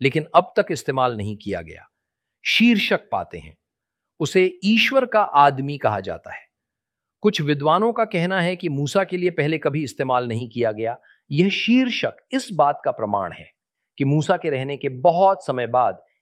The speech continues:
एक इब्रानी संपादक ने व्यवस्था विवरण का तैंतीसवां अध्याय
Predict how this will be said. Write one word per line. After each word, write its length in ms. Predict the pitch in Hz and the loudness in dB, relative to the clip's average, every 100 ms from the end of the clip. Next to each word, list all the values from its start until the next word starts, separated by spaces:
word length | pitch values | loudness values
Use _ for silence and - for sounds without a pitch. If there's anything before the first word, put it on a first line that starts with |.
| - | -2
एक 140 | 123 120 | -2 0
इब्रानी 380 | 117 127 135 | 0 0 -2
संपादक 460 | 120 107 98 110 120 123 | -6 -6 -2 -2 -2 -8
ने 160 | 127 - _ 120 | -10 -14 _ 0
व्यवस्था 460 | 117 123 - 127 | 2 0 0 -2
विवरण 440 | 107 107 110 123 123 | 0 -4 -6 -6 -2
का 280 | 117 107 - _ - | -2 -2 -6 _ 0
तैंतीसवां 760 | 123 117 110 127 123 117 131 127 | 2 2 -4 -8 -8 -4 -4 -4
अध्याय 540 | 110 90 104 95 87 | -8 -4 0 0 0